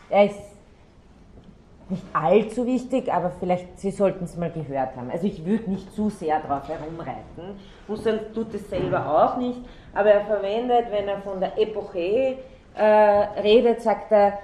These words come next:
das ist immer so das Eingangstor. Also Zahavi differenziert es so, dass er sagt,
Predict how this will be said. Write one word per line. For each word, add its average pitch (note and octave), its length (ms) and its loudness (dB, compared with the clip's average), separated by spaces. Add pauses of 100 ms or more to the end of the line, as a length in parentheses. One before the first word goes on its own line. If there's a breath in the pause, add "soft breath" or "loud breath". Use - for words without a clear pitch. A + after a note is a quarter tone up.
(140)
das G3+ 120 0
ist G#3+ 120 -2
immer A3+ 220 0
so A3 140 -6
das G3 260 -8
Eingangstor. B3 1300 0 (360 loud breath)
Also G3 220 -2
Zahavi G3 460 4
differenziert G#3 680 -4
es G#3+ 160 -8
so, G3+ 260 -2
dass A3 180 -2
er G#3+ 60 -8
sagt, G#3 320 -4